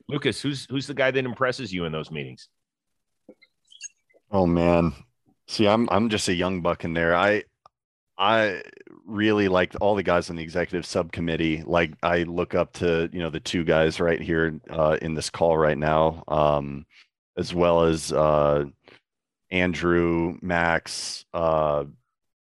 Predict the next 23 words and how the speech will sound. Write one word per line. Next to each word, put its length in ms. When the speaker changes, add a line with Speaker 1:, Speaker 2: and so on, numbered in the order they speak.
Speaker 2:
you 120
know, 80
I 140
kinda 340
started 800
it, 320
kinda 240
like 180
what 120
Marcus 380
was 120
saying, 280
like, 180
I 60
just 200
wanted 180
to 60
listen. 420
I 80
just 200
wanted 220
to 100
learn. 500